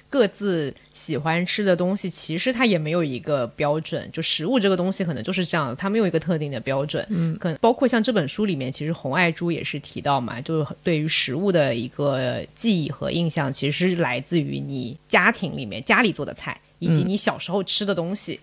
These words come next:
Speaker 2: 嗯。嗯。
Speaker 1: 对，可能你吃的东西在别人眼里不一定是好吃的，但是它是属于你记忆当中的那个味道。
Speaker 2: 是的，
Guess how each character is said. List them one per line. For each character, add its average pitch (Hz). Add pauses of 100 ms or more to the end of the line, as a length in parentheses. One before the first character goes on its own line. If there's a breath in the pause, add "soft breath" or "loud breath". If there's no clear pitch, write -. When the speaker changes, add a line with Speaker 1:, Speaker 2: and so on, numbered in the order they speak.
(100)
Speaker 2:
嗯。 165
嗯。 165 (100)
Speaker 1:
对， 156
可 170
能 156 (300 soft breath)
你 160
吃 175
的 196
东 190
西 190
在 180
别 160
人 208
眼 156
里 151
不 151
一 151
定 156
是 -
好 -
吃 -
的， -
但 175
是 180
它 190
是 196
属 147
于 143
你 143
记 220
忆 147
当 156
中 175
的 170
那 160
个 165
味 185
道。 - (300)
Speaker 2:
是 -
的， 156